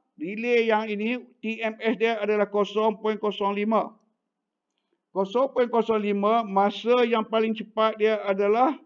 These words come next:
dekat sini lebih kurang katakanlah, kan? Ini satu, ini dua. Eh, kosong perpuluhan satu, kosong perpuluhan dua sini. Kosong perpuluhan tiga, kosong perpuluhan empat, kosong lima, kosong enam, kosong tujuh, kosong lapan, kosong sembilan, satu second.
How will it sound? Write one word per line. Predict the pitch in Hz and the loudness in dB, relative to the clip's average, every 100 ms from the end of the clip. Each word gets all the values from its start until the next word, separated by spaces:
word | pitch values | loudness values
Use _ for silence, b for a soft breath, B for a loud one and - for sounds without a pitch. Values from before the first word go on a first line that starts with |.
| _ _ _ - | _ _ _ -14
dekat | 170 196 | -8 -6
sini | 185 196 226 | -4 -4 -2
lebih | 214 190 196 196 | -2 0 0 0
kurang | 202 202 196 | 0 0 -4
katakanlah, | 185 190 190 196 269 196 - _ _ _ _ _ _ _ - | -6 -4 0 2 2 0 -12 _ _ _ _ _ _ _ -4
kan? | 165 170 190 - _ _ _ _ _ _ | 4 4 2 -8 _ _ _ _ _ _
Ini | - 160 190 | -8 -6 0
satu, | 190 190 214 233 247 - | 0 0 -2 -4 -4 -8
ini | 185 185 | -6 -2
dua. | 185 202 175 127 - _ _ _ - | 4 8 8 6 -6 _ _ _ -6
Eh, | 165 | -6
kosong | 185 190 214 | -4 -6 -4
perpuluhan | 208 202 202 | -4 -4 -4
satu, | 220 | -4
kosong | 220 202 190 190 | -6 -2 -4 -4
perpuluhan | 190 | -4
dua | 190 196 185 | 0 2 2
sini. | 180 180 147 - _ _ _ _ _ _ | 0 -4 -4 -8 _ _ _ _ _ _
Kosong | - 190 | -8 -6
perpuluhan | 180 180 | -6 -8
tiga, | 180 196 | -2 -2
kosong | 185 185 190 | -2 -6 -4
perpuluhan | |
empat, | 196 190 | -2 -4
kosong | 185 185 | -4 -6
lima, | 190 196 190 | -4 -4 -6
kosong | 180 180 | -6 -8
enam, | 196 196 | -6 -6
kosong | 185 180 | -6 -6
tujuh, | 185 185 190 | -6 -4 -2
kosong | 180 | -2
lapan, | 185 185 190 190 | -4 0 -2 -2
kosong | 190 | -6
sembilan, | 196 220 202 | -4 -4 -4
satu | 190 196 | -4 -2
second. | 180 175 170 | -4 -2 -4